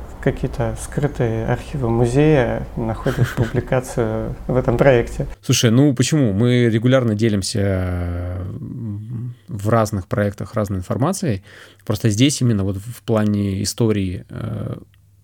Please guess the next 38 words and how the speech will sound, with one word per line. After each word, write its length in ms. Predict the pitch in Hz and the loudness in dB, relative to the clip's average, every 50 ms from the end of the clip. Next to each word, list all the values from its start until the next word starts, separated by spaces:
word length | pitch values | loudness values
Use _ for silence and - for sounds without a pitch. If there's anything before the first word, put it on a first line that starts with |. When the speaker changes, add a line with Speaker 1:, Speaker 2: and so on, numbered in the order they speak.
| _ _ - | _ _ -2
Speaker 2:
области, 520 | - 123 120 110 113 107 98 - - 110 | 0 0 2 2 2 0 0 -2 -4 -4
истории 340 | 98 - - - 113 101 98 | -4 -4 0 0 0 0 0
посёлков 600 | - - 104 - - 151 175 170 - 107 - - | -2 -4 -4 -2 0 -2 0 0 -4 -6 -6 -6
это 220 | - - - - | -12 -10 -6 -4
сделано, 540 | 101 98 101 113 120 123 120 110 107 101 95 | -4 0 0 2 2 2 2 2 0 0 0
ну, 440 | - 104 107 113 110 107 107 107 - _ _ - - | -2 0 0 0 0 -2 -2 -4 -8 _ _ -10 -6
наверно, 320 | - 101 101 98 95 98 92 | -4 -4 -2 -2 -4 -6 -6
самым 440 | - - 107 107 104 98 95 95 - - | -4 -2 0 0 0 -2 -2 -6 -6 -6
удобным 460 | - 104 98 117 113 104 107 98 92 | -6 0 2 2 2 2 0 -2 -2
способом. 580 | - - - - - 165 - 131 110 98 92 101 _ _ _ _ - - - - - | -4 -6 -4 -4 -4 -2 -4 -4 -6 -6 -6 -8 _ _ _ _ -20 -20 -20 -20 -14
Я 40 | - | -8
же 80 | 127 | -4
говорю, 140 | 113 110 101 | -2 -2 0
заходя 340 | 95 110 - 120 117 120 110 | 0 0 2 4 4 4 4
на 140 | 107 107 107 | 2 2 2
одну 200 | 107 107 110 104 | 0 0 -2 -4
страничку, 480 | - - - 101 123 180 196 - - | -4 -4 -4 -2 -2 -2 -2 -2 -4
одну 160 | 117 104 104 101 | -4 -2 -2 -2
единственную, 460 | 98 98 131 160 - - - 101 - _ | -2 -2 -4 -4 -4 -6 -8 -10 -8 _
ты 100 | - 117 | -4 -4
получаешь 560 | 107 - - 107 95 - 117 120 123 110 - - | -4 -2 -4 -4 -2 0 0 0 0 -2 -4 -8
вот, 100 | 117 - _ - | -12 -10 _ -6
ну, 80 | 113 101 | -6 -6
практически 600 | 98 - 95 - - 120 - - - - 113 98 | -4 -8 -12 -10 -10 -12 -10 -10 -8 -6 -6 -6
всё, 300 | 95 - - - 110 107 | -6 -8 -4 -2 -2 -2
что 180 | - - - 95 | -2 -4 -6 -4
возможно 460 | 95 98 95 98 104 107 104 - 92 | -4 -2 -2 0 -2 -2 -2 -4 -6
получить, 460 | - - - 95 - - 107 104 - - - - - - - - - - _ - | -6 -8 -10 -8 -6 -4 -4 -4 -6 -8 -20 -20 -20 -20 -20 -20 -20 -20 _ -8
э, 380 | 92 92 92 92 92 87 87 87 | -6 -4 -4 -2 -2 -4 -4 -2
на 140 | 90 95 98 | -2 -2 2
данный 240 | 101 107 101 98 | 2 2 2 2
момент. 320 | 95 95 92 90 85 104 - - - - - - - | 0 -2 -2 -4 -6 -8 -12 -14 -16 -16 -16 -10 -6
Speaker 1:
Вот 260 | 147 131 135 - - - - | -2 -2 -2 -4 -4 -4 -4
по 80 | - | -2
поводу 320 | - - 160 156 143 143 131 | 2 4 4 4 6 4 2
карты, 440 | - - 143 131 123 123 - 131 | 2 2 2 2 2 -2 -4 -4
да, 160 | 120 120 123 131 - | -4 -4 -4 -2 0
посёлков, 520 | 131 127 - - 135 120 117 - - 117 | 0 0 2 2 2 2 2 0 -6 -8